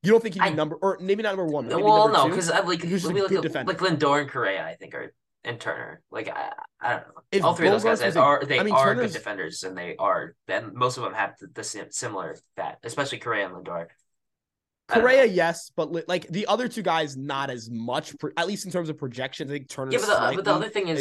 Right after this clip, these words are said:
Speaker 1: is
Speaker 2: like,
Speaker 1: on his level.
Speaker 2: Lindor's glove is just on another level.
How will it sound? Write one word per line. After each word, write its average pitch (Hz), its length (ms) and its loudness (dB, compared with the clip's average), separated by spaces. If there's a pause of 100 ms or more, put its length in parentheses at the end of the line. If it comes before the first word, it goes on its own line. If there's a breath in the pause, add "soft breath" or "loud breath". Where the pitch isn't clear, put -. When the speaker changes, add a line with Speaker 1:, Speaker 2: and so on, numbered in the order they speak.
Speaker 1:
is - 40 -4
Speaker 2:
like, 139 140 0
Speaker 1:
on 147 80 0
his 131 100 -6
level. 143 320 -4
Speaker 2:
Lindor's 165 540 2
glove 131 460 0
is 110 120 -8
just 123 220 -8
on 110 80 -2
another 101 380 -2
level. 98 400 -8